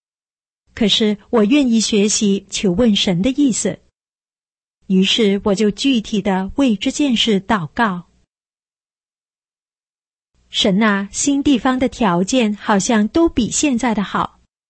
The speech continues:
到底该不该搬到那边去？神啊，我是个非常迟钝的人，如果不是你的心意，求你明确地让我知道，求你拦阻这件事情。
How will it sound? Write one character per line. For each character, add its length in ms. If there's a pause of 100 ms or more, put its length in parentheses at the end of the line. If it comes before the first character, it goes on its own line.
(260)
到 200
底 220 (100)
该 200
不 140
该 240
搬 260
到 200
那 180
边 220
去？ 360 (760)
神 300
啊， 180 (240)
我 160
是 180
个 140
非 160
常 280
迟 260
钝 240
的 120
人， 280 (580)
如 140
果 240
不 200
是 160
你 160
的 120
心 320
意， 280 (380)
求 200
你 180
明 280
确 260
地 160
让 220
我 120
知 180
道， 320 (580)
求 220
你 240
拦 320
阻 280
这 140
件 200
事 220
情。 360